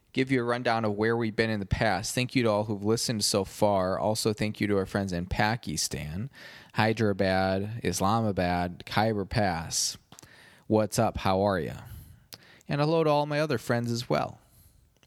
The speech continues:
'Cause Beantown is international. Beantown International, that could be our charity wing.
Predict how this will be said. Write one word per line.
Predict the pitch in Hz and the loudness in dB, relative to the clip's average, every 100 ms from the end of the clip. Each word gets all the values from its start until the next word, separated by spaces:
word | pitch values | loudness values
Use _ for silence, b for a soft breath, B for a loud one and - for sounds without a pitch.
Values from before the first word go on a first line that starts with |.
| b b - | b b -6
'Cause | 120 110 | -4 -4
Beantown | 123 123 131 143 131 | -2 -2 2 2 2
is | 120 | 0
international. | 117 120 120 113 107 - - - 127 | 0 -2 0 0 0 -4 -8 -12 -2
Beantown | 131 156 185 160 | 0 2 2 2
International, | 147 131 113 104 95 - | 0 0 2 0 -2 -4
that | 82 117 | -2 -2
could | - | -2
be | 143 | -2
our | 92 | -2
charity | - - 101 92 - | -2 2 2 2 -4
wing. | 57 55 | -8 -14